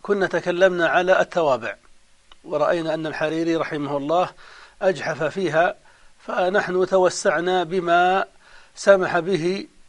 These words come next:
الوقت، وذكرنا في، آه، عطف النسق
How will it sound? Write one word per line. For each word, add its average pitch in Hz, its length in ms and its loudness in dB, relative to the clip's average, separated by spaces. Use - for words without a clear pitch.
الوقت، 170 560 0
وذكرنا 175 1120 4
في، 180 480 -2
آه، 131 260 -2
عطف 160 360 2
النسق 180 680 0